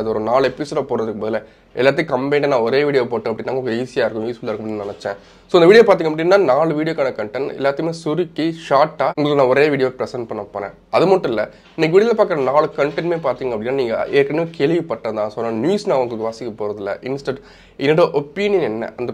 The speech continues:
பிரச்சனைக்கு பின்னாடி இருக்க பிகர் பிக்சர் என்ன அப்படிங்கறத மட்டும் தான் உங்களுக்கு சொல்ல போறேன். So, இந்த வீடியோ நிறைய பேருக்கு ரீச் ஆகணும்னு நினைச்சீங்கன்னா, மறக்காம லைக் பண்ணிட்டு பாருங்க.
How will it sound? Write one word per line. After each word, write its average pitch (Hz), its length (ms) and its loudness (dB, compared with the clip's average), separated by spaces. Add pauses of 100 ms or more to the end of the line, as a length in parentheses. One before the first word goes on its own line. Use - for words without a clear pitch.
பிரச்சனைக்கு 165 420 -6
பின்னாடி 151 260 -2
இருக்க 113 300 -6 (360)
பிகர் 180 300 4
பிக்சர் 160 260 -4
என்ன 135 140 -2
அப்படிங்கறத 117 340 -6
மட்டும் 113 160 -6
தான் 120 100 -4
உங்களுக்கு 107 200 -10
சொல்ல 107 200 -6
போறேன். 104 240 -6
So, 226 120 4
இந்த 220 160 4
வீடியோ 247 180 4
நிறைய 190 140 6
பேருக்கு 175 220 0
ரீச் 180 160 -2
ஆகணும்னு 165 180 0
நினைச்சீங்கன்னா, 127 300 -4
மறக்காம 120 400 -4
லைக் 143 220 -4
பண்ணிட்டு - 260 -4
பாருங்க. 101 220 -4